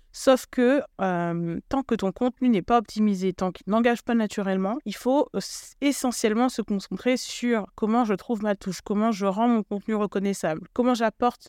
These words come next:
de la valeur d'une façon unique qui va intéresser naturellement ma cible. Parce qu'en fait, si ton contenu, il respecte pas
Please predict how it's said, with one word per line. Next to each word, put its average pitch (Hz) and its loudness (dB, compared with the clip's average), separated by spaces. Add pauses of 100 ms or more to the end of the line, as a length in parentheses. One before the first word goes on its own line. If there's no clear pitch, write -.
de 202 -2
la 202 4
valeur 208 4
d'une 220 0
façon 190 -6
unique 240 2
qui - -10
va 185 2
intéresser 214 -2
naturellement 196 0
ma 196 2
cible. - -8
Parce - -8
qu'en 190 2
fait, 269 0
si - -4
ton 247 2
contenu, 254 0
il 208 2
respecte 185 -4
pas 262 4